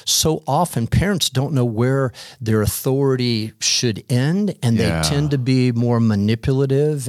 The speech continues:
Speaker 1: a-, as they get older. And if you violate the biblical guidelines and the principles, then again, the kids just, again, are inflamed to anger.
Speaker 2: I was gonna ask about that, because I, you know, I'm not there yet as a parent,
Speaker 1: Mm-hmm.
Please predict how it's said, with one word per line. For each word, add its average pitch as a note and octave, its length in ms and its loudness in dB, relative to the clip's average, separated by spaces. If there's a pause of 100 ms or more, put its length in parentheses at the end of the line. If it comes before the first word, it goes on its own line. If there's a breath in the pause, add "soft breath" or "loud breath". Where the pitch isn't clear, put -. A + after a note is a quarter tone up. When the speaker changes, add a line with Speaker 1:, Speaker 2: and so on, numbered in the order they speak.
Speaker 1:
a-, G#2+ 600 0
as G2+ 100 0
they G#2+ 120 0
get G#2 260 0
older. C#3 460 0 (400 loud breath)
And G#2+ 380 2
if - 200 -2
you A2+ 60 2
violate B2 720 0
the A2+ 140 -6
biblical A2 720 -2 (100)
guidelines A2+ 840 -2
and G#2+ 100 -6
the G#2 60 -8
principles, A#2 680 -2
then A2+ 140 -2
again, A#2+ 480 0 (400 loud breath)
the A2 140 -4
kids B2+ 500 -2
just, - 680 -2 (220)
again, G#2+ 380 0
are G#2+ 120 0
inflamed G#2+ 1120 -6
to G#2 560 -2 (100)
anger. C#3 280 0
Speaker 2:
I C3 100 0
was E3 140 -2
gonna A2 180 0
ask G#2+ 320 -2
about F#2 320 -2
that, E2+ 160 -2
because - 220 -4
I, G2+ 240 -2
you B2 120 0
know, F#2+ 100 0
I'm A#2+ 140 0
not F#2 220 -4
there E2 200 0
yet D#2+ 320 -2
as D2 100 -6
a D2 60 -8
parent, F#2+ 520 -2
Speaker 1:
Mm-hmm. A#2 240 0